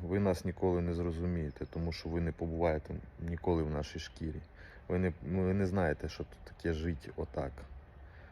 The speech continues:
без руки, без ноги і тому подібне. Ви ніколи не зрозумієте, що тут таке запах трупів і запах пороху. Ви цього ніколи не зрозумієте, вам це не дано.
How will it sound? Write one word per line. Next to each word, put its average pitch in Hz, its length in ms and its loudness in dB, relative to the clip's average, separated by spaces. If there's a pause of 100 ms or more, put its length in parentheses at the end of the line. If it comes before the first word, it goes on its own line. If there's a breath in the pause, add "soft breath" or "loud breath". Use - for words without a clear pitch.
(140 loud breath)
без 85 180 2
руки, 82 320 0
без 78 240 0
ноги 78 400 0 (120)
і 78 60 -4
тому 85 240 0
подібне. 76 500 -2 (520 loud breath)
Ви 92 120 4
ніколи 101 360 6
не 92 120 4
зрозумієте, 87 720 2
що - 80 -6
тут - 280 -6
таке 85 140 2
запах 78 420 -2
трупів 85 420 -2
і 76 80 0
запах 76 420 2 (280)
пороху. 80 480 2 (1200 loud breath)
Ви 98 100 2
цього 95 240 2
ніколи 90 440 2
не 90 100 0
зрозумієте, 85 720 2
вам 78 220 2
це - 180 -4
не 85 300 4
дано. 80 340 2